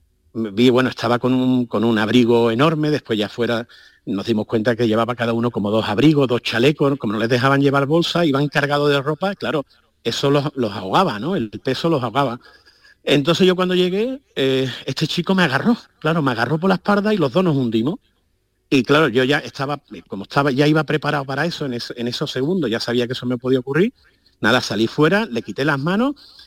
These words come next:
y mirándole le dije, yo, por fortuna, ¿no? Trabajo mucho en el, en el mundo árabe y sabía algunas palabras en á-, en árabe, se las dije a él,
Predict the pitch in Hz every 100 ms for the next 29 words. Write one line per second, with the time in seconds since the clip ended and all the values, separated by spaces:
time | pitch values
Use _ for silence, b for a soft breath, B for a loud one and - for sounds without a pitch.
0 | _ 147 131 127 135 151 160 143 139 151
1 | 143 101 120 131 143 B B B B B
2 | 139 131 - 127 123 156 170 120 135 139
3 | 135 131 139 131 - 139 143 139 139 139
4 | 135 131 139 131 143 180 190 208 247 -
5 | 131 - 117 117 127 131 135 135 - 139
6 | 135 131 139 156 170 160 139 156 175 196
7 | 240 - - 214 - 127 127 147 190 262